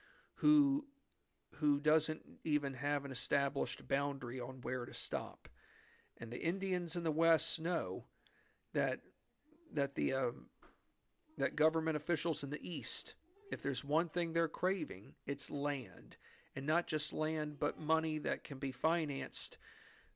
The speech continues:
f-, to help those move westward to establish new settlements. Now, prior to July fourth, seventeen seventy-six, when Britain's thirteen North American colonies severed ties with England,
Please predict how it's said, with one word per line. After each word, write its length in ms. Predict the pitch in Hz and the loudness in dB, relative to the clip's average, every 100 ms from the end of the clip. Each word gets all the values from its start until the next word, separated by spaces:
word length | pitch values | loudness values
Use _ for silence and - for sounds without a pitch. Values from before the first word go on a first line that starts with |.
| _ | _
f-, 80 | - - - | -20 -20 -12
to 100 | - | -4
help 280 | 127 147 - | 0 0 4
those 500 | 151 151 147 131 - _ _ | 4 6 4 0 -4 _ _
move 360 | 139 208 226 160 | 0 2 2 0
westward 720 | 127 135 131 - 135 127 131 - _ _ | 0 2 0 -4 -4 -4 -4 -12 _ _
to 120 | - | -4
establish 680 | 139 - 135 135 135 127 - | -2 0 0 0 -2 -4 -4
new 140 | 127 | -6
settlements. 760 | 120 - 143 98 90 87 - - - _ _ _ _ _ _ _ _ - - - - - - | -4 0 0 0 -8 -14 -12 -12 -14 _ _ _ _ _ _ _ _ -20 -20 -20 -20 -20 -6
Now, 140 | 160 151 | 0 2
prior 460 | - 170 202 220 | 4 4 6 2
to 280 | 220 175 165 | 2 4 4
July 360 | 156 151 160 170 | 4 4 6 4
fourth, 360 | - 165 135 | 4 2 2
seventeen 600 | - - 156 156 151 147 | 0 2 2 0 -4 -6
seventy-six, 720 | 131 151 143 131 - 156 147 139 | -2 -2 0 -2 -2 -2 -2 -4
when 160 | 131 | -6
Britain's 420 | 127 147 151 131 | -2 -2 -2 -6
thirteen 640 | - 156 156 - 151 147 139 | -2 0 0 -4 -4 -4 -2
North 260 | 147 139 | -2 -2
American 460 | 139 135 135 139 127 | -2 -2 -2 -4 -10
colonies 800 | - 156 156 139 120 127 - - - - _ | -2 2 2 0 -6 -6 -6 -8 -14 -20 _
severed 520 | - - 151 147 135 | -4 2 2 2 -2
ties 400 | - 143 151 143 | -2 0 0 0
with 200 | 135 135 | -4 -6
England, 640 | - 170 175 139 127 131 | -4 -2 -2 -4 -4 -6